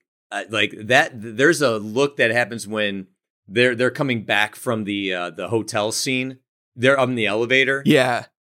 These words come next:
Speaker 1: And they're, the elevator is, is rising up, and then she just has her eyes looking a-, up at them, and, but her hair is moved to one side.
Speaker 2: Right.
Speaker 1: She looks like a monster.
Speaker 2: Yeah,
Speaker 1: She
Speaker 2: she
Speaker 1: looks like
Speaker 2: looks
Speaker 1: an evil,
Speaker 2: crazy.
Speaker 1: evil. Yeah,
Speaker 2: Oh, I
Speaker 1: crazy.
Speaker 2: love it.
Speaker 1: Great pick.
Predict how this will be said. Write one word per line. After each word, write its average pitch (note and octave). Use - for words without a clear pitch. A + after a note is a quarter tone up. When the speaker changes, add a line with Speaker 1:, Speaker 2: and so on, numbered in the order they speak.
Speaker 1:
And G#2
they're, B2
the A#2+
elevator B2
is, A2+
is A#2+
rising A2+
up, B2
and A2
then A2
she C#3+
just D3
has C#3+
her A#2+
eyes G#2
looking G#2+
a-, G#2+
up A2
at B2
them, C3+
and, G#2+
but G#2+
her G#2
hair A2+
is A#2
moved A#2+
to B2
one G#2+
side. A#2+
Speaker 2:
Right. A2
Speaker 1:
She C#3+
looks F#3+
like D#3+
a A#2+
monster. G#2+
Speaker 2:
Yeah, D3
Speaker 1:
She B2
Speaker 2:
she B2
Speaker 1:
looks C#3+
like D3+
Speaker 2:
looks B2
Speaker 1:
an B2+
evil, C3
Speaker 2:
crazy. G#2+
Speaker 1:
evil. G#2+
Yeah, A#2
Speaker 2:
Oh, G#2
I A2
Speaker 1:
crazy. C3
Speaker 2:
love A#2
it. D#2
Speaker 1:
Great D#3+
pick. A#2+